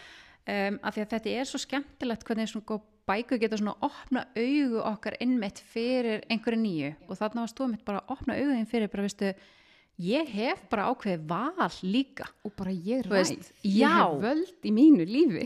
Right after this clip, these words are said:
Speaker 1: Einmitt. Þetta er svo magnað einmitt, þú veist, því að við erum svo boxuð, þú veist,
Speaker 2: Já.
Speaker 1: það er búið að setja okkur í þessi
Speaker 2: Já.
Speaker 1: box svo endalaust bara frá því að við erum pínlítið börn.
Speaker 2: Já,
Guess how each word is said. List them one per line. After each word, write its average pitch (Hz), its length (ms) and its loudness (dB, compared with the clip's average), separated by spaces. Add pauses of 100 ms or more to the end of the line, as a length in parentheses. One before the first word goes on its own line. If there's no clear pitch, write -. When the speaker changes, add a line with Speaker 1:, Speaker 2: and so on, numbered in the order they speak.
(120)
Speaker 1:
Einmitt. 233 720 -2
Þetta 226 240 -2
er 233 80 -4
svo 262 100 4
magnað 240 460 0
einmitt, 190 180 -6
þú 208 140 -6
veist, 196 80 -8
því 202 80 -4
að 196 80 -4
við 214 240 -4
erum 285 180 -2
svo 202 220 -4 (360)
boxuð, - 460 -2
þú - 160 -10
veist, 185 80 -6
Speaker 2:
Já. 202 60 2
Speaker 1:
það 202 160 4
er - 80 -8
búið 214 100 0
að 202 140 -4
setja 226 240 -2
okkur 196 160 -4
í - 80 -4
þessi 180 320 -2
Speaker 2:
Já. 180 100 -2 (380)
Speaker 1:
box 202 320 0
svo 190 160 -2
endalaust 190 600 0
bara 180 140 -2
frá 190 240 0
því 190 140 -2
að - 20 0
við 185 80 0
erum 180 160 -6
pínlítið 196 480 -4
börn. - 240 -10
Speaker 2:
Já, 175 160 2